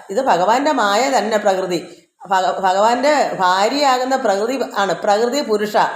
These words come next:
പുരുഷനും പ്രകൃതിയോട് ചേരുന്നതാണ് പരമാത്മാവ്. ഇത് രണ്ടും പരമാത്മാവ് തന്നെയാ. പക്ഷെ നമുക്ക് വേണ്ടിയാണ് മായ ഇവിടെ ഇങ്ങനെ വന്നേക്കുന്നത്. അതുകൊണ്ട് എന്ത് വേണം? ചേതസാം അജ്ഞാനി, അജ്ഞാനി ആകുന്നെന്താ? ഇതിൽ മോഹം കിടക്കുന്നു, ഈ പ്രപഞ്ചത്തിലേക്കുള്ള മോഹം കിടക്കുന്നു.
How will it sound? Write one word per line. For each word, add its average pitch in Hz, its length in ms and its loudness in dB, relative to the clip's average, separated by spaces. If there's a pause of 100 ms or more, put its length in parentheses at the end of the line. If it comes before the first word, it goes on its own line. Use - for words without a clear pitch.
(240)
പുരുഷനും 269 440 -2
പ്രകൃതിയോട് 247 420 0
ചേരുന്നതാണ് 233 540 2
പരമാത്മാവ്. 180 640 2 (320)
ഇത് 233 60 -6
രണ്ടും 233 720 0
പരമാത്മാവ് 202 600 2
തന്നെയാ. 180 440 0 (260)
പക്ഷെ 202 200 -2
നമുക്ക് 202 440 0
വേണ്ടിയാണ് 247 800 0
മായ 202 440 0
ഇവിടെ 208 200 0
ഇങ്ങനെ 190 200 0
വന്നേക്കുന്നത്. 160 840 -2 (880)
അതുകൊണ്ട് 302 380 0
എന്ത് 262 200 0
വേണം? 262 500 0 (100)
ചേതസാം 190 720 2
അജ്ഞാനി, 269 800 0 (220)
അജ്ഞാനി 214 460 0
ആകുന്നെന്താ? 214 880 2
ഇതിൽ 214 260 -2
മോഹം 214 420 0
കിടക്കുന്നു, 160 480 -2
ഈ 196 140 -4
പ്രപഞ്ചത്തിലേക്കുള്ള 262 840 0
മോഹം 208 400 0
കിടക്കുന്നു. 170 500 -2